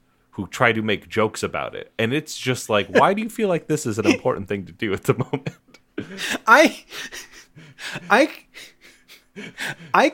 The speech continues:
Speaker 1: Michael
Speaker 2: kinda
Speaker 1: Sh-
Speaker 2: wanna ditch the mockumentary angle
Speaker 1: Uh-huh.
Speaker 2: just because I think that a scripted series about, uh, like,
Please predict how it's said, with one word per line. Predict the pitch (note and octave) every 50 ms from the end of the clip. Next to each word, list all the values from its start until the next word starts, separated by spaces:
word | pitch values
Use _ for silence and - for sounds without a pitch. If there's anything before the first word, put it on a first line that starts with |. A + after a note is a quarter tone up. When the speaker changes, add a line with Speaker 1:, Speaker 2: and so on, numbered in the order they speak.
| -
Speaker 1:
Michael | - D#3 E3+ D#3+ F3 -
Speaker 2:
kinda | F#3+ F3
Speaker 1:
Sh- | E3 E3+
Speaker 2:
wanna | E3 D#3+ D#3 C#3 B2+ A#2+ -
ditch | - C3 C3 C#3 C#3+ - - - - - - - - - _ - C#3+
the | B2+ D3 D3+ D3
mockumentary | D3 C#3+ C#3 C#3+ D3 C#3 - D#3+ D3 C#3 C3+ C3 B2+ B2+ C3+ C#3 D3 D3 D#3 E3+
angle | B2 D#3 D#3+ F3 F3 F3 F#3+ G3+ G3+ G#3+ G3 E3 - B2+
Speaker 1:
Uh-huh. | C#3+ C#3 C#3 - - - F3 D3 C3+
Speaker 2:
just | D3 F#3 G#3 G3+ G3+
because | A#3 A3+ A3 - G#3+ G3 E3+ C3 - - -
I | D#3 E3 F#3 F#3+
think | F#3 - E3+ E3 F3+ F3 E3
that | D3 C3+
a | C3+
scripted | B2+ - - - D3 C#3+ C#3+ - D3 C#3 C3
series | - - C#3 C3 B2+ B2+ B2 A#2+ A#2+ A2+ - D#3 -
about, | C3 C3+ C3 C3+ C3 B2+ C3 B2+ - - _ _ _ _ _ - - -
uh, | C3+ C3 C3 C3+ C#3 B2+ B2 A#2+ A2+ A2 G#2 - _ _ _ _ _ _ _ _ _ _ _ _ _ _ _ - - _ -
like, | F#3 G3 F3+ -